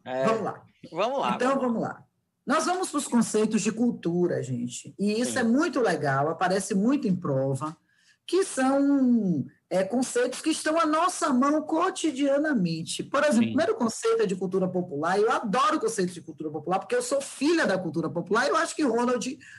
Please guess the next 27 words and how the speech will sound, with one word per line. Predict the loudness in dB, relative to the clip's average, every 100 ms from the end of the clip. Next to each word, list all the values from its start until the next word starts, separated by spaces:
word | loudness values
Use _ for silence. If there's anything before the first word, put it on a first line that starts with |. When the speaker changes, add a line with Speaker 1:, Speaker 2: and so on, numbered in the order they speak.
| -16 -4
Speaker 2:
um, | -4 0
até | -4 0 0 0
a | 0
infância, | -4 -2 0 2 0 0 0 2
e | 0
até | -2 0 0
ir | 0
pro | 0
mosteiro | -2 -2 0 -2
também, | 0 -2 0 0 2
depois | 0 0 0
ele | -2
foi | 0 0
pra | 0
cultura | -4 -4 -2 0
mais | 0 0 -2 -4 -18 -14 -2
erudita, | 0 0 -2 -4 -6 -6 -2 0
né? | 0
Speaker 1:
Erudita. | -2 -8 -14 -18 -20 _
Speaker 2:
Mas, | 0 2 2 0
assim, | -2 0 2 2
a | 0
cultura | -2 -2 2 2 0
popular, | 0 -2 -2 -2 0 2 2 0 0
ela | 0 2
é |
espontânea. | 0 -4 -6 -6 -2 -4 -4 -4 -6